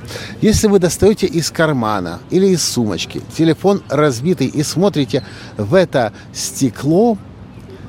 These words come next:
это, по сути, отражение есть уже вашей разбитой жизни. Но если ваша жизнь целостная, может ли стекло на вашем телефоне быть разбитым? Если вы человек целостный, может ли в вашей жизни быть вообще что-то побитое,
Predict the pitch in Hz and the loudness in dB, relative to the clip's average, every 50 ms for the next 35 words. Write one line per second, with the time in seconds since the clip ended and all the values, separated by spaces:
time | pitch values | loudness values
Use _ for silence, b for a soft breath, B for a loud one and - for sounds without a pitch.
0 | - - - 190 180 214 196 214 - - 214 185 - 202 180 - - - - 156 | -10 -6 -2 0 0 0 0 0 0 -2 -2 2 2 2 2 2 -2 -6 -4 -2
1 | 147 - 180 180 170 135 143 196 208 196 190 185 165 151 170 190 - - - - | 0 2 2 2 2 2 2 2 4 4 4 2 2 2 2 0 0 -2 -4 -4
2 | 147 147 143 175 170 143 131 156 175 165 - - 160 143 135 143 135 120 120 135 | -2 0 2 2 2 2 2 0 0 0 0 0 0 2 2 2 0 0 0 0
3 | 143 131 - 135 139 127 127 135 113 92 85 95 87 80 - - - - - - | 0 0 0 0 0 0 0 0 -2 -2 -4 -6 -8 -8 -10 -12 -16 -18 -18 -18
4 | - - - - - 139 147 160 147 - 175 170 170 160 - 175 156 143 185 175 | -18 -18 -16 -6 -2 0 2 2 2 2 2 2 2 0 0 -2 0 2 2 2
5 | 135 - - - - 185 180 151 120 107 101 - - 104 92 82 73 B B B | 2 0 -2 -2 2 2 4 4 2 0 -2 -4 -6 -6 -6 -6 -8 B B B
6 | B B B B B B - - - 131 185 226 247 233 262 - - 196 170 - | B B B B B B -10 -6 0 2 4 4 4 2 0 0 0 0 -2 -2
7 | - - 180 - - 180 185 170 151 139 139 131 - 143 131 - 143 139 120 - | -2 -4 -4 -2 0 2 2 4 4 2 2 0 0 -2 -2 0 0 -2 0 2
8 | 180 196 190 156 127 139 131 - 143 160 165 160 160 151 117 92 - 92 78 73 | 2 2 2 2 2 0 0 0 0 -2 -2 -2 -2 -2 -4 -2 -4 -6 -8 -8
9 | - - - - - - - - B B B B - 180 185 - - 220 208 220 | -12 -16 -20 -20 -20 -18 -18 -16 B B B B -2 0 0 2 2 2 2 2
10 | - - 220 233 226 202 156 117 - - - - 214 202 151 120 107 - - 110 | 2 2 4 4 4 4 4 2 -2 -4 0 2 4 4 4 4 2 -2 -4 -6
11 | 101 87 B B B B B B - 127 170 214 220 214 - 226 196 208 190 - | -6 -6 B B B B B B 0 2 2 2 2 2 0 2 2 2 2 2
12 | 202 180 156 220 208 175 190 180 180 196 - 190 214 208 - - 214 170 - - | 2 2 2 2 2 2 2 2 2 2 2 2 2 2 2 2 2 2 2 0
13 | 165 156 - 151 - - 147 135 127 117 156 190 190 - 175 170 170 165 | -2 0 0 -2 0 0 0 0 0 0 -2 -2 0 2 2 2 0 0